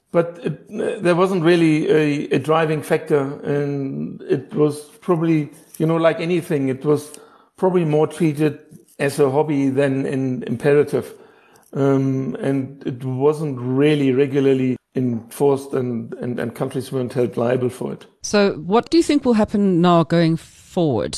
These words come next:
Speaker 2: um, especially now as we've seen how this lockdown has managed to take away a lot of the issues that were happening in the air? Um,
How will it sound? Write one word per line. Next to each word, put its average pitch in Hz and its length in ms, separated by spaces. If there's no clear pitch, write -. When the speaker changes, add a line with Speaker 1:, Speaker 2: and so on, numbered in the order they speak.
Speaker 2:
um, 127 360
especially 151 500
now 139 260
as 135 160
we've 135 160
seen 147 420
how 160 520
this - 440
lockdown 151 600
has 151 180
managed 151 400
to 143 540
take 185 280
away 165 580
a - 60
lot 156 300
of 143 220
the 160 280
issues 165 560
that 147 160
were 135 80
happening 143 520
in 156 340
the 135 200
air? 87 360
Um, 147 260